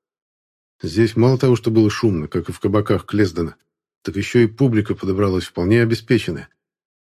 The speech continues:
Не меньше половины присутствующих были состоятельными купцами,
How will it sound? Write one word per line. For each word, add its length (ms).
Не 220
меньше 320
половины 560
присутствующих 760
были 200
состоятельными 800
купцами, 580